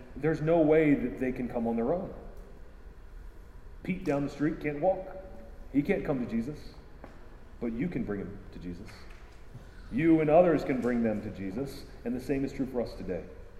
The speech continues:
Paul describes in Ephesians two that, that those who are outside of Christ, they are dead in their trespasses and sins.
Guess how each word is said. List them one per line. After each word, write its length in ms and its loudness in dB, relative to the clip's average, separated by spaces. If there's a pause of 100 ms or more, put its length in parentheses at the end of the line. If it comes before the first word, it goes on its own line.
(1300)
Paul 300 8
describes 400 6
in 80 2
Ephesians 400 0
two 280 4
that, 240 0
that 260 -2
those 300 2
who 100 2
are 80 8
outside 300 6
of 100 -4
Christ, 240 2
they 80 4
are 100 4
dead 760 0
in 80 -6
their 100 -2
trespasses 540 -6
and 120 -12
sins. 420 -10